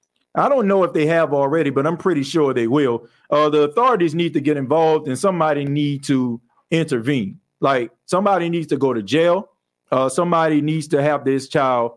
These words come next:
uh, taken away. Like, they, they need to get this child out of this, this element because it's pretty obvious this isn't the best element for this child.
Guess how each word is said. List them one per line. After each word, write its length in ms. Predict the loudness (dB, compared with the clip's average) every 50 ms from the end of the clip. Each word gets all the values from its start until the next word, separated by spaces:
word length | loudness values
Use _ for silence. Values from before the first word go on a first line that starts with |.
| _ _ _ _ _ -6
uh, 260 | -2 -2 0 0 -2
taken 340 | -2 -2 -2 0 0 0 -2
away. 320 | 0 0 0 0 -2 -4 -4
Like, 220 | -4 -2 0 2
they, 120 | 2 0 2
they 180 | 2 2 2
need 160 | 2 0 0 0
to 60 | 0
get 180 | 0 0 0
this 180 | 0 -2 -2 0
child 320 | 0 2 2 2 2 0 -2 -2
out 440 | -2 0 2 2 2 0 0 -2 -2 -2
of 220 | 0 0 0 0
this, 320 | 0 2 2 0 -2 -6 -10 -2
this 200 | -2 -2 -2 0 0
element 400 | 0 2 2 2 0 0 -2 -2
because 280 | -2 0 0 0 0 0
it's 100 | -4 -4
pretty 280 | -2 0 0 0 0 0 0
obvious 500 | 2 2 2 0 2 0 0 0 -2 _ _ _ _ _ _ -2
this 200 | -2 0 0 2
isn't 260 | 0 0 0 -2 0
the 100 | 0 -2
best 380 | -2 0 0 2 2 0 -2 -2 0
element 440 | 2 2 2 2 0 -2 -4 -4 -2
for 160 | -2 -2 0
this 200 | 0 -2 -4 -2
child. 340 | -2 -2 -2 -2 -4 -8